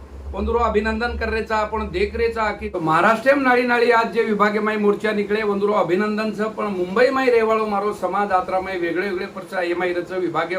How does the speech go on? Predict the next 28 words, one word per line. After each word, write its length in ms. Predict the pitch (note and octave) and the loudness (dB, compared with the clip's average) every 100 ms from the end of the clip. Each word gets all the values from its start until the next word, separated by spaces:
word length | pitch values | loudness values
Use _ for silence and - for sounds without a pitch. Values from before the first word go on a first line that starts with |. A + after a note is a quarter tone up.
| F3+ | -4
रच 180 | E3+ E3+ F3 F3 - - - - | -6 -4 -6 -6 -14 -20 -12 -4
करतानी 400 | F#3 A3 A3+ A#3+ | -2 2 2 2
मग 160 | A#3 | -2
प्रत्येक 420 | A3 G#3 - A#3 A3+ | -2 -2 0 0 0
एक 120 | A3 | -2
नाणो 300 | A3 F#3+ A3+ | 0 0 0
कोणी 260 | A3+ A3+ A3+ | 0 0 2
वेरोवी 360 | G#3+ G#3+ G#3+ | 2 2 0
आणि 100 | G#3+ | 0
आता 220 | G3 F#3+ | 0 0
आयोजक 440 | G3+ F3+ F#3 G#3+ F#3 | 0 2 0 -2 -2
नियोजक 380 | G3+ G3+ G#3+ - | -2 -2 -2 -2
कोयचे 380 | G3+ F#3+ G#3 G#3 | -4 -2 -4 -4
शे 140 | G#3 | -2
आपण 320 | A3 F#3 G#3 G3 | 0 0 -2 -2
बंजारा 340 | E3 F3+ G3+ | 0 0 0
आरक्षण 420 | F#3+ F#3 G3 F#3 | 0 -4 -8 -10
कुर-, 240 | F3+ F#3+ F3+ - - - | -10 -10 -10 -14 -16 -2
समितीचं 600 | F#3 A#3 A3 A#3+ - D#3+ - - | 0 2 0 -2 0 -2 -4 -8
आणि 140 | F#3 | -2
आपण 300 | F3+ F3 A#3+ A3+ | 0 2 -2 2
शेतचा 340 | A3+ B3+ - A3 | 2 2 2 2
हो 160 | G3 | 2
माई 200 | G3 G#3 | -2 -2
काही 240 | G#3 G3+ F#3+ | -2 -4 -4
तमने 200 | F#3 G#3+ | -4 -4
नाही 140 | A3+ | -4
मालमचं 480 | G#3+ G3+ F3 E3 | -4 -2 -4 -6